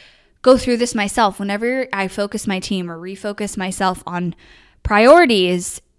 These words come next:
it is always, it's always beneficial. It always pays off for me. So I want you guys to look at your business,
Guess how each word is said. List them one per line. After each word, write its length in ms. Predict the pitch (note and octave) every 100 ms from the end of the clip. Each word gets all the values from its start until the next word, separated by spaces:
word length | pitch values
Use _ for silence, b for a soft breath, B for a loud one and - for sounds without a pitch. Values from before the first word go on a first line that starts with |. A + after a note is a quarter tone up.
| -
it 200 | A3 -
is 220 | G#3 G3 - -
always, 380 | G3+ G#3 G#3 -
it's 280 | - A#3
always 260 | A3 G#3 G3+
beneficial. 520 | G3 F#3 F3 E3+ -
It 120 | - _
always 320 | - G#3+ A3 G#3+
pays 280 | G3+ F#3+
off 200 | F3 D#3
for 160 | - E3+
me. 260 | - G#2 G3 b b b b
So 540 | - C4 G#3+ E3 G3 _ -
I 100 | G#3
want 280 | A3 A#3
you 80 | A#3
guys 180 | A3 G#3+
to 100 | G#3+
look 180 | G3+ F#3+
at 80 | -
your 180 | G3 G#3
business, 640 | G#3 F#3 F3+ G#3 - -